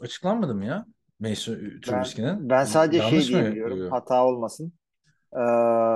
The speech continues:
Speaker 2: final
Speaker 1: Ha,
Speaker 2: preseason game.
Speaker 1: o öyleyse
Speaker 2: Final.
Speaker 1: o zaman iş değişir. O, o zaman o maçta değişir. O zaman geri alalım yorumlarımızı. Ee, ama büyük ihtimalle Trubisky olacak gibi duruyorum. Yani Pickett
Speaker 2: Yani va-,
Speaker 1: bir
Speaker 2: varsa
Speaker 1: sene beklesin
Speaker 2: evet.
Speaker 1: abi. Ama o da çok bekletilecek adam da değil Pickett yani.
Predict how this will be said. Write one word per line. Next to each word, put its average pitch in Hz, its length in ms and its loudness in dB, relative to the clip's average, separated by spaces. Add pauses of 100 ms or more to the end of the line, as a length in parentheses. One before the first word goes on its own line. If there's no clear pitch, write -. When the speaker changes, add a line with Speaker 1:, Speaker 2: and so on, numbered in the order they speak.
(420)
Speaker 2:
final 151 400 0
Speaker 1:
Ha, 120 120 -4
Speaker 2:
preseason 131 460 -2
game. 135 240 -4
Speaker 1:
o 127 300 6
öyleyse 135 480 4
Speaker 2:
Final. 123 140 2
Speaker 1:
o 120 40 -2
zaman 127 300 -6
iş 127 240 -8
değişir. 110 380 -8
O, 101 160 -14 (180)
o 110 100 -14
zaman 120 440 -6
o 120 120 -8
maçta 101 320 -10
değişir. 92 240 -14
O 107 80 -10
zaman 113 320 -10
geri 107 220 -6
alalım 82 360 -10
yorumlarımızı. 87 800 -12 (580)
Ee, - 60 -14 (600)
ama 180 320 2
büyük 165 160 -2
ihtimalle 117 280 0
Trubisky 123 440 -4
olacak 101 260 -4
gibi 95 140 -10
duruyorum. 95 200 -6
Yani 101 140 -4
Pickett 220 280 2
Speaker 2:
Yani 175 120 2
va-, 175 300 2
Speaker 1:
bir 170 60 0
Speaker 2:
varsa 240 160 6
Speaker 1:
sene 170 160 2
beklesin 185 460 0
Speaker 2:
evet. 123 100 0
Speaker 1:
abi. 98 160 -2
Ama 127 280 -2
o 127 180 -8
da 113 40 -14
çok - 400 -12
bekletilecek 113 640 -6
adam 113 280 0
da 92 40 -2
değil 82 200 -6
Pickett - 320 -20
yani. 78 220 -12